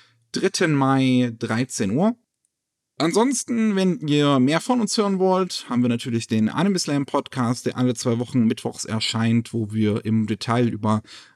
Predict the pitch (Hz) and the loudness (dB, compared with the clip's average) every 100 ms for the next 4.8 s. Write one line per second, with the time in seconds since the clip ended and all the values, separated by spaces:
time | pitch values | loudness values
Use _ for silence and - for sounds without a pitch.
0 | _ 117 143 131 110 113 156 117 117 117 | _ 0 4 4 4 4 2 2 0 0
1 | 110 110 104 123 123 110 110 - - 117 | 0 0 0 -2 -4 -4 -4 -4 -4 -2
2 | 117 113 113 113 110 107 107 - - - | -2 -2 -2 -2 0 -2 -4 -10 -12 -2
3 | 131 131 123 - _ _ _ 113 101 - | 0 2 0 -8 _ _ _ -2 -2 -8
4 | _ _ - - - 160 247 - | _ _ -4 -2 0 0 0 -4